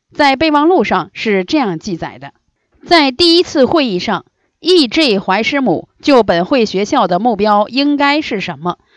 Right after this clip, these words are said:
要达到什么样的目的，发表了适宜的讲话。”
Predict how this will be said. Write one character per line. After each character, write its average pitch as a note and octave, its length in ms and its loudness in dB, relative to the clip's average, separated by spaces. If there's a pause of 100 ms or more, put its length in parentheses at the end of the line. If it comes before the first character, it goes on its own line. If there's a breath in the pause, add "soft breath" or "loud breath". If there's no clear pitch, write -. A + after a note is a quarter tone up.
(160)
要 A#3+ 280 4
达 F#3+ 260 -2
到 A3+ 280 4
什 F3 220 -4
么 G#3 100 -2
样 C#4 220 0
的 F#3+ 100 -2
目 B3+ 240 2
的， F3 220 -6 (180)
发 G3 240 0
表 E3 200 -2
了 D#3 200 -2
适 - 280 -6
宜 D#3+ 200 -10
的 F3+ 180 -2
讲 B2 220 -16
话。” - 260 -2